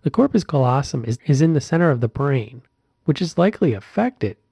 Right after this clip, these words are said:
due to the typical mechanism of a concussion. However, the function of the corpus callosum is to foster communication between the left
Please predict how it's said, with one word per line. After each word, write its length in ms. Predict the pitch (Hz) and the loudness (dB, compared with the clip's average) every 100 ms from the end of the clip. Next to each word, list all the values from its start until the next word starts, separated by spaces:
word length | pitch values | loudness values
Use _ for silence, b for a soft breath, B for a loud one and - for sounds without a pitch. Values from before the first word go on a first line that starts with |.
| _ _ _ - | _ _ _ 0
due 120 | 180 | 2
to 120 | 175 | 4
the 140 | 156 143 | 2 2
typical 480 | - 208 208 156 | 0 -2 -2 0
mechanism 640 | 127 131 135 139 117 101 98 | 0 0 0 0 -2 -2 -6
of 100 | 101 | -6
a 80 | 104 | -6
concussion. 680 | - 131 - 180 - - - _ _ _ _ _ _ _ _ _ | -6 -6 -4 -4 -6 -16 -20 _ _ _ _ _ _ _ _ _
However, 600 | - 170 233 247 101 - _ _ _ _ _ | -4 2 2 2 -2 -8 _ _ _ _ _
the 120 | 135 | -2
function 500 | - 170 226 - 240 | 0 -2 -2 -2 -2
of 100 | 185 | 0
the 80 | 139 | 0
corpus 460 | - 147 - 175 | 0 0 2 -2
callosum 640 | - - 123 110 - 107 117 - | -2 -2 -2 -2 -6 -12 -12 -6
is 120 | 135 | -4
to 100 | 135 | -4
foster 580 | - - 170 180 - 180 | -6 -2 0 0 -2 -2
communication 800 | - 160 170 156 170 185 185 - _ _ _ - | 2 2 2 0 4 4 2 -6 _ _ _ -2
between 340 | 139 156 151 | 0 2 4
the 120 | 143 | 4
left 500 | 123 123 175 _ _ | 2 2 0 _ _